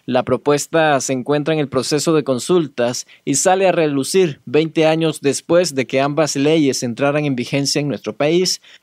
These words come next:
A interpretación del diputado Walter Espinosa,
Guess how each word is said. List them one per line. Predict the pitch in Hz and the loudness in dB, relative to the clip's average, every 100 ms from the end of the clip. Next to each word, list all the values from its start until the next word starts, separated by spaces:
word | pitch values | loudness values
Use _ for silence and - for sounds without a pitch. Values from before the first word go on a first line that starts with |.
| - | -8
A | - | -4
interpretación | 185 202 185 196 190 175 214 226 | -2 0 0 -2 0 0 2 2
del | 214 | 2
diputado | 185 165 180 180 190 | 0 0 2 2 4
Walter | 165 175 170 185 | 4 2 2 -2
Espinosa, | 165 160 156 190 - 131 113 | -2 0 2 2 0 -4 -4